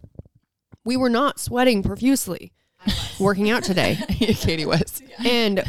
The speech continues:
Speaker 2: <laughs>
Speaker 1: I, like, had Gina check the tape on mine, and the e-, one edge was kinda roll-, it was kinda coming up. She goes, "Oh, no, it's fine. You know, you can, like, trim off those edges or whatever." Well, one of our movements in our, like, superset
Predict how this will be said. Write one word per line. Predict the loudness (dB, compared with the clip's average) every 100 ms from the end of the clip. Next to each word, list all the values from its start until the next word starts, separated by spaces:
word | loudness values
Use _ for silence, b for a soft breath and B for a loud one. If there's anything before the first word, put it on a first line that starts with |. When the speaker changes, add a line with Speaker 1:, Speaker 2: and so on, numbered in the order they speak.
| 0
Speaker 2:
<laughs> | -2 -4 -20 _ _ _ _ -20 -20 _
Speaker 1:
I, | -2 0
like, | 0 -2
had | 0 -2
Gina | 2 0 0
check | 0 0 0
the | 0 0 0
tape | 0 -2 0
on | 0
mine, | 2 2 0 0
and | 0 2
the | 2 -2
e-, | -6
one | -2 0 0 0
edge | 0 2
was | 0
kinda | 0 0 2
roll-, | 2 2
it | 2
was | -4
kinda | 0 0 0
coming | 0 0
up. | 0
She | 0
goes, | 0
"Oh, | 2
no, | 2
it's | 0
fine. | -2 0 2 2
You | 0 0
know, |
you | 0
can, | 0 0
like, | 0
trim | -2 0
off | 0 0
those | 0 0
edges | 0 0
or | 2
whatever." | 0 -2 -6 -12 b b b b b b _
Well, | -6 -2
one | 0 2
of | 0 -2
our | -2 2 2 2 0 -4 -10 -2
movements | 0 2 0 0 -2 -2
in | 0 0
our, | 0 2 0
like, | 0 -4
superset | 0 0 0 0 -2